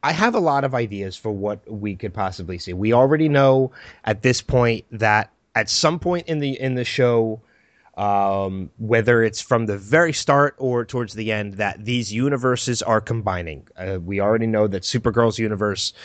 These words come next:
uh, the, the Earth that Supergirl is a part of, is now going to be part of Earth One, uh, or Earth Prime, rather, because of the events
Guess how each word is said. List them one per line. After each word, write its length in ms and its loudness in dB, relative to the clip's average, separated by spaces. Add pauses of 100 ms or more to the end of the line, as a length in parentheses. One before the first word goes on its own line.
(320)
uh, 220 2
the, 320 -2
the 340 -6
Earth 300 4
that 180 -2
Supergirl 580 -2
is 160 -2
a 60 -4
part 300 0
of, 160 -4
is 180 -12
now 220 2
going 260 2
to 60 -4
be 100 -4
part 260 2
of 140 -4
Earth 240 -8
One, 380 -2 (520)
uh, 200 0
or 160 6
Earth 260 2
Prime, 380 2
rather, 300 -4
because 840 2
of 460 -2
the 160 -6
events 560 -4